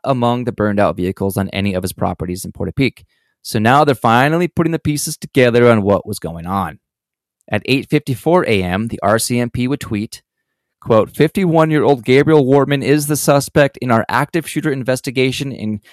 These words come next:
hashtag Portapique. There are several victims. He is considered armed and dangerous. He's described as a white man,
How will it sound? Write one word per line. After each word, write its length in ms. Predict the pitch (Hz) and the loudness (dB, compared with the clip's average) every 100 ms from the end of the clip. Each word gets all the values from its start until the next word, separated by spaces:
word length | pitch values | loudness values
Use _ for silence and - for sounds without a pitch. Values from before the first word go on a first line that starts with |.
| _ - | _ -4
hashtag 340 | 131 - 139 - | -2 0 -2 0
Portapique. 500 | 160 156 160 151 - _ _ | -2 0 0 -2 -8 _ _
There 120 | - 120 | -2 0
are 80 | |
several 420 | 120 - 175 170 143 | 0 0 2 2 2
victims. 460 | 160 - 170 - _ _ | 0 -2 -4 -4 _ _
He 120 | 143 | -4
is 100 | 139 | -4
considered 380 | - 147 123 117 | -4 -6 -4 -2
armed 260 | - 147 - - | 0 0 0 -4
and 220 | - 175 | -6 -2
dangerous. 580 | 147 170 165 175 - - _ | 0 0 0 -2 -4 -12 _
He's 200 | _ 123 | _ -4
described 400 | 117 - 139 127 | -2 -2 0 0
as 100 | 110 104 | 0 -2
a 60 | |
white 260 | 95 139 - | 0 0 0
man, 340 | 143 143 139 | -2 -2 -4